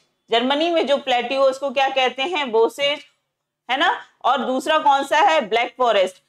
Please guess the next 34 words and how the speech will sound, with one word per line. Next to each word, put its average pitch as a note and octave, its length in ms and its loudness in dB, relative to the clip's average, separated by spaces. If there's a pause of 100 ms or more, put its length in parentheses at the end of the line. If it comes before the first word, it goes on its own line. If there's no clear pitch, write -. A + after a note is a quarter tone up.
(180)
आपका C4 300 2
क्वेश्चन C#4 460 0
ये A#3 180 0
भी D#4 200 0
बनता C4 340 0
है C4 200 2
कि C4+ 140 -6
जो A#3+ 180 -2
ब्लैक A3+ 400 -2
फॉरेस्ट B3 480 0
है, B3 380 -2 (260)
वो C#4+ 180 2
कहाँ C#4 520 0
पर C4+ 160 2
है, B3 240 0
तो A#3+ 140 -4
वो C4+ 120 0
कहाँ C#4 320 0
पर D4 240 0
है D4 120 0
आपके, D#4 500 0 (220)
जर्मनी C4+ 600 0
में। F#3+ 320 -4 (100)
कहाँ C#4 300 0
पे D4 120 0
है, F#4+ 320 -2 (360)
जर्मनी C4+ 440 0
में, F#3 340 -6 (540)
जिसको B3 280 -2
क्या E4 200 0
कहते C4 380 0
हैं, G#3+ 280 -2
काला B3 380 2
पहाड़ी, B3+ 560 -2